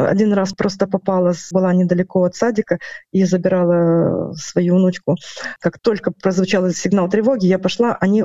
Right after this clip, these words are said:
уже спустились вниз в укрытие и сидели такие все одеты в просили давно уже, чтобы детям было что-то тёплое, э, обязательно, потому что в, там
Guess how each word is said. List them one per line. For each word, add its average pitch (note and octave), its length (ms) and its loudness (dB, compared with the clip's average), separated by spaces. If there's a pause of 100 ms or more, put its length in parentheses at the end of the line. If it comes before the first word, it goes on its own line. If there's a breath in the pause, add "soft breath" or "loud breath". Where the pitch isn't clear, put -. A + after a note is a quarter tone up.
уже F#3+ 180 0
спустились F#3+ 540 -2
вниз A#3+ 280 0 (140)
в F3+ 40 0
укрытие A#3 460 -2 (580 loud breath)
и G#3+ 400 4
сидели A3 360 0
такие G3 400 0
все A#3 260 0
одеты G3+ 480 -2
в F3 60 -6 (400)
просили G3+ 380 0
давно F3+ 360 2
уже, F3 220 0 (220 loud breath)
чтобы F3+ 360 -2
детям F#3+ 480 0
было F3+ 180 2
что-то - 320 -2
тёплое, A3+ 540 0
э, F3+ 800 2
обязательно, F#3 560 0
потому F#3 240 0
что F#3 160 -2
в, - 80 -12
там F#3 260 0